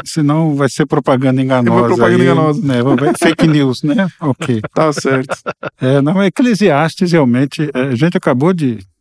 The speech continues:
Speaker 1: de, de ter o episódio lá do podcast sobre Salmos. Pregar sobre Salmos é muito fácil, especialmente se comparado com Eclesiastes, né?
Speaker 2: Uhum.
Speaker 1: É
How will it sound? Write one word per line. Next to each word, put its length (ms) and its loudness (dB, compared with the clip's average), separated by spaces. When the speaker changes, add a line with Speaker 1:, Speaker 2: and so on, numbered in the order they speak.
Speaker 1:
de, 320 -4
de 200 0
ter 200 0
o 120 2
episódio 640 0
lá 160 0
do 120 -10
podcast 680 -2
sobre 280 -4
Salmos. 400 -2
Pregar 360 0
sobre 280 -4
Salmos 380 0
é 100 0
muito 880 0
fácil, 580 -2
especialmente 880 -2
se 140 -6
comparado 760 -2
com 280 0
Eclesiastes, 1160 -4
né? 140 0
Speaker 2:
Uhum. 380 -4
Speaker 1:
É 320 2